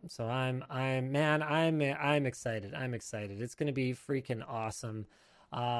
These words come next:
I also found this super cool thing that,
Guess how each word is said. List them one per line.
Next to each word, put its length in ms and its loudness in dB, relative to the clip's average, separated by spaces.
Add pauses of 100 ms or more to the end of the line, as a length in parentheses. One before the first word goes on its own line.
(240)
I 160 10
also 380 8
found 500 2
this 340 2
super 680 2
cool 340 4
thing 520 0
that, 440 4